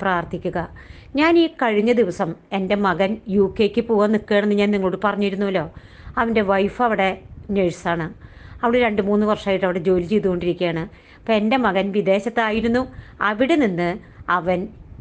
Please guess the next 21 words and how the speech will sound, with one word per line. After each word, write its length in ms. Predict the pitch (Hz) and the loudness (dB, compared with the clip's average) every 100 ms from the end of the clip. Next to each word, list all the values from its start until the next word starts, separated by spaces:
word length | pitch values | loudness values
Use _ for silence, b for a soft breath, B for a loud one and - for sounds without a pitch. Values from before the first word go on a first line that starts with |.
| - 196 180 | -8 -2 2
യു 80 | 233 | 2
കെക്ക് 240 | 285 285 240 | 2 2 2
പോവുകയാണ്. 460 | 247 226 240 220 156 - - | 4 4 4 2 -2 -6 -4
അപ്പം 240 | 233 240 240 | 0 0 0
പത്ത് 140 | 277 | -2
ദിവസം 180 | 277 - 247 | -2 0 0
നമ്മുടെ 200 | 240 247 | 2 2
വീട്ടിൽ 200 | 240 226 226 226 208 | 0 2 0 -2 -6
അച്ഛൻ 220 | - 233 220 | -2 2 2
മരിച്ച 240 | 202 170 214 | 2 0 -2
പ്രമാണിച്ചൊക്കെ, 640 | 214 202 196 185 208 202 - B B B - | 0 0 0 -2 0 0 -2 B B B -4
ആ 20 | 214 220 | 0 2
നാൽപതൊക്കെ 540 | 196 196 220 214 214 | 0 0 0 0 0
പ്രമാണിച്ച് 460 | 202 185 185 185 196 - - | 0 0 0 0 -2 -2 -2
അവൻ 140 | 214 226 240 | 0 2 2
ഇവിടെ 180 | 202 220 | 4 2
ഉണ്ടായിരുന്നു. 520 | 196 185 180 185 165 160 - B B B B - 285 | 2 0 0 -2 -4 -8 -14 B B B B 0 2
ആയിരിക്കുന്ന 500 | 339 294 285 269 220 - | 4 2 0 0 0 -2
സമയത്ത് 500 | 196 190 220 226 180 175 B B B | -2 0 0 0 -2 -2 B B B
ഇവരുടെ 260 | 185 214 226 214 | -4 0 2 2
യാത്രകളെ 520 | 202 233 233 240 226 | 0 0 0 2 2